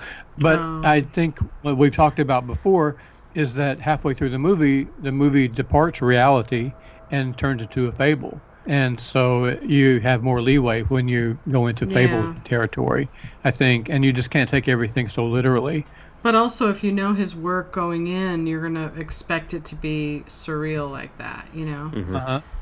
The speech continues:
Speaker 1: Yeah.
Speaker 2: Um, that's the thing, is, like, I, if I didn't, like, I showed it to Michael, my friend Michael, and he really liked it, but he said that, um, the,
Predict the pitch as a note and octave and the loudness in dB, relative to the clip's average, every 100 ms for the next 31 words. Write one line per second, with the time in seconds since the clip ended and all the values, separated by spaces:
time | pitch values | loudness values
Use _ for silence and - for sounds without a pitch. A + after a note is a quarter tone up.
0 | - F#3 B2+ C3+ D3 - D#3+ F3+ F3 D#3 | -2 2 4 2 -2 -8 -4 -4 -4 -8
1 | F#3 F3 D3+ D3+ D#3 D3+ C3+ F3 E3+ D#3+ | -4 -2 -2 -4 -6 -8 -8 -8 -6 -4
2 | F3+ G3 G3 E3+ E3+ E3+ F3+ - A3 G#3 | -2 -2 -2 -4 -4 -4 -4 0 0 0
3 | G3 D#3 D#3+ E3 G#3 G#3+ F#3 E3 F3+ F3 | -4 -4 -4 -4 -4 -2 -4 -6 -6 -4
4 | E3 E3 G3 G#3 G#3 - - - - A3 | -4 -4 -4 -6 -6 -16 -20 -14 -2 2
5 | D4 E4 D#4 A3+ G#3+ G#3 B3+ - G#3+ G#3 | 4 4 2 2 -2 -2 -4 -2 -2 -2
6 | - F#3+ F3+ F3+ E3+ F3 E3 D#3+ D#3+ D#3+ | -4 -6 -4 -6 -6 -4 -4 -4 -6 -8